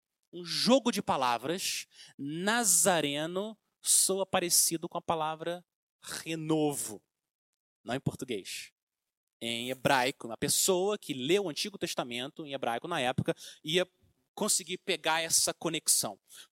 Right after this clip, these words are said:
Pode ser, pode ser que Mateus tinha essa intenção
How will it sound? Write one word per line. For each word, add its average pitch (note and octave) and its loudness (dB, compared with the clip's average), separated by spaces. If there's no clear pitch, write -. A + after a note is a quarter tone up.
Pode C4+ 4
ser, A#2 4
pode G#3 4
ser - 0
que - -12
Mateus C#3+ -8
tinha C#3+ -10
essa C3+ -4
intenção A#2 -4